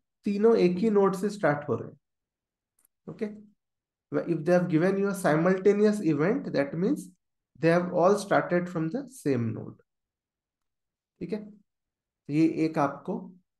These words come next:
अ, ये कर सकते हैं आपको। You can always assume that if there is a simultaneous activity, then it is starting from the same node। ठीक है,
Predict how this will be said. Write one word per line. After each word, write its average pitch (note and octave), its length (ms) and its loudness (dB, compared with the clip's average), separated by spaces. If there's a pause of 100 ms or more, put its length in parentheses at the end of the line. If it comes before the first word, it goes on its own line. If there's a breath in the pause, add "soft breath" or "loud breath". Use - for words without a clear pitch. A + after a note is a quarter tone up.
(200)
अ, C3 400 -10
ये C#3+ 100 -4 (120)
कर A#2+ 180 0
सकते - 280 -14
हैं A#2+ 100 -14
आपको। - 260 -16 (240)
You B2+ 160 -10
can F3+ 180 -4 (580 soft breath)
always D3+ 360 2
assume D#3 400 2
that E3+ 160 -2
if D3 160 -4
there D3 100 2
is E3 140 -4
a - 60 -12
simultaneous D3+ 640 0
activity, D#3 480 -6
then E3 240 -2
it D3 100 -10
is A2 100 -6
starting - 460 -6 (560)
from C#3 220 -6
the A#3 100 -8 (160)
same A#2 320 -4
node। - 180 -18 (520)
ठीक F3+ 100 -6
है, F#3 100 -8